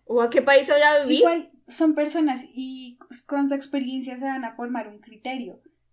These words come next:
Speaker 2: Eso no quiere decir que están obligadas a que les guste o que va, ya todo va a ser perfecto.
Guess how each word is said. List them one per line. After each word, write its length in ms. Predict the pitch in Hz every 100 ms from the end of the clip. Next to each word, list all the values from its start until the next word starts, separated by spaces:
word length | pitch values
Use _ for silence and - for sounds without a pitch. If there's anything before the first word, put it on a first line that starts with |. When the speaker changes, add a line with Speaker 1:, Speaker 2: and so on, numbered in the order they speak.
| _
Speaker 2:
Eso 100 | 247
no 120 | 247
quiere 180 | 247 247
decir 220 | 254 240
que 680 | 208 208 208 208 - _ _
están 280 | 240 269 240
obligadas 400 | 240 240 226 226
a 80 | -
que 80 |
les 220 | 247 226 220
guste 420 | 262 277 277 269 262
o 760 | 214 214 208 202 202 202 202
que 200 | _ 226
va, 240 | 214 208 -
ya 320 | 226 214 226 240
todo 300 | 226 220 208
va 100 | 226
a 40 |
ser 180 | 220 208
perfecto. 360 | 214 269 -